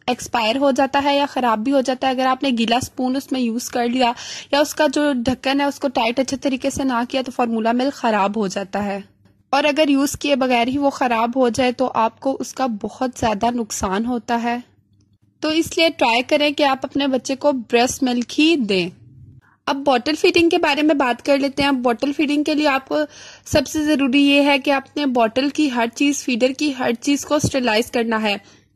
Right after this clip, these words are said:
आपने पहले bottle को अच्छी तरह से wash कर लेना है, then आपने पानी गर्म करके उसके अंदर अपने जो feeder है, जो bottle है, उसको डाल के अच्छे तरीके से boil और sterilize कर लेना है। इस तरीके से सारे bacteria, सारे germs इसके अंदर से ख़त्म हो जाएंगे।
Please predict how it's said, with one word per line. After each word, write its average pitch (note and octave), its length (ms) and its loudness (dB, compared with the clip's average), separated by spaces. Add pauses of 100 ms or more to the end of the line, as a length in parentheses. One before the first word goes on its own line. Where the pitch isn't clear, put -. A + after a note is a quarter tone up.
(100)
आपने C4 260 0
पहले D4 220 2
bottle B3+ 320 0
को D4 100 2
अच्छी - 180 -2
तरह C#4 180 2
से C#4 120 0
wash A#3 340 2
कर D4+ 200 2
लेना D4 300 2
है, D4 220 0 (360)
then C#4 140 4
आपने D4 360 2 (160)
पानी B3+ 300 2
गर्म C#4+ 240 2
करके C#4 340 0
उसके - 300 -4
अंदर C#4 260 2
अपने C4+ 320 -2
जो C4+ 120 -2
feeder B3+ 480 0
है, C#4+ 140 2
जो B3+ 100 -2
bottle A3 420 0
है, D4+ 80 6
उसको C#4+ 220 -2
डाल G#3+ 340 0
के D4 140 -2
अच्छे C4+ 200 -4
तरीके C4 300 -4
से C4+ 120 0
boil A3 360 2
और C#4+ 60 4
sterilize A#3+ 520 0
कर D4+ 200 2
लेना D4+ 280 2
है। D4 180 2 (320)
इस - 160 -2
तरीके D4 340 2
से - 120 -4
सारे B3+ 360 2
bacteria, B3+ 520 2
सारे B3 360 2
germs B3 380 0
इसके C4+ 260 -4
अंदर B3 220 0
से C#4+ 200 -2
ख़त्म A3+ 400 -2
हो G#3+ 160 0
जाएंगे। F#3+ 480 -6